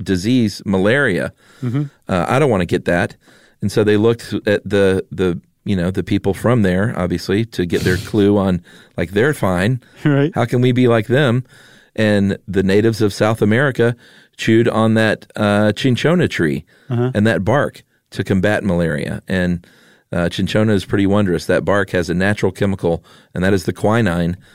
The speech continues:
Speaker 1: that you hear. You know, if you look at a tonic bottle, it contains quinine.
Speaker 2: Mm-hmm.
Speaker 1: And it calms your,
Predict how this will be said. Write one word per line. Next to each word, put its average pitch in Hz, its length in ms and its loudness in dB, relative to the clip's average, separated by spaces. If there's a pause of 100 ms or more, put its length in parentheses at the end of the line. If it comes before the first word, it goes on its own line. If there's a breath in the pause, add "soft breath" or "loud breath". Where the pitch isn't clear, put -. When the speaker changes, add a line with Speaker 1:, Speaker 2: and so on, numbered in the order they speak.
(300 soft breath)
Speaker 1:
that 85 160 -2
you 90 120 0
hear. 104 180 0
You 92 140 0
know, 87 140 0
if 90 120 -6
you 87 180 -2
look - 180 -4
at 95 60 2
a 92 160 0 (160)
tonic 107 360 -2
bottle, 85 320 0
it - 220 -8 (340 soft breath)
contains 95 400 -2
quinine. 90 560 -2 (160)
Speaker 2:
Mm-hmm. 139 260 -2 (480 loud breath)
Speaker 1:
And - 380 2
it 107 220 0
calms 127 380 0
your, 120 180 4